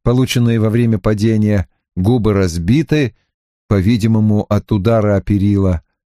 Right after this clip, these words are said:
Эксперты смогли установить это ещё до того, как увезли тело.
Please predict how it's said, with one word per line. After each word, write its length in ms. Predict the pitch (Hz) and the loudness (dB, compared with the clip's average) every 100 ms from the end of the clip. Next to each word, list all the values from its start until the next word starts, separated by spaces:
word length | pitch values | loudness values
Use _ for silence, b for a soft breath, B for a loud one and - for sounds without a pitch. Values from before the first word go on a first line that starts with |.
| _ _ _ | _ _ _
Эксперты 600 | - - - 127 147 143 117 | -6 -6 -4 0 0 -2 -4
смогли 400 | - 95 95 120 | -2 0 0 0
установить 800 | 120 - 98 92 113 147 - - | -2 -2 0 2 0 -2 -6 -6
это 240 | 104 - 110 | -4 -2 -2
ещё 400 | 98 - - 92 | -2 -2 -2 -4
до 260 | 82 101 | -2 -4
того, 340 | - 90 95 120 | -2 0 0 -2
как 240 | 107 - | -4 -4
увезли 460 | 92 85 78 87 92 | -2 -2 0 -2 -2
тело. 460 | - 76 71 71 | -2 -4 -4 -8